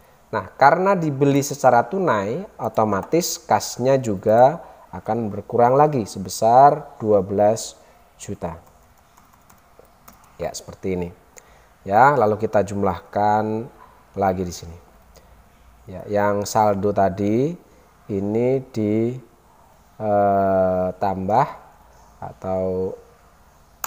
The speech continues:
dengan dua belas juta atau min dua belas juta. Jadi dua ratus tujuh puluh enam juta ditambah min dua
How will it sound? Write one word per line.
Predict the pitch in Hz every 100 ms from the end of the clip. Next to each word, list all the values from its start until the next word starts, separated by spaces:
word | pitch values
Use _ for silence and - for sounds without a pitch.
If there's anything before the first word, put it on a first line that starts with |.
| - - -
dengan | 98 110 104
dua | 101
belas | 95 95 -
juta | - 95 87
atau | 85 95
min | 113 139 135
dua | 117 104
belas | 98 92
juta. | 101 92
Jadi | 92 117
dua | 117 104
ratus | 104 101 131
tujuh | - 113 107 110
puluh | 110
enam | 107 104 104
juta | 101 127
ditambah | 131 - 110 113 127 -
min | 135 156 160
dua | 131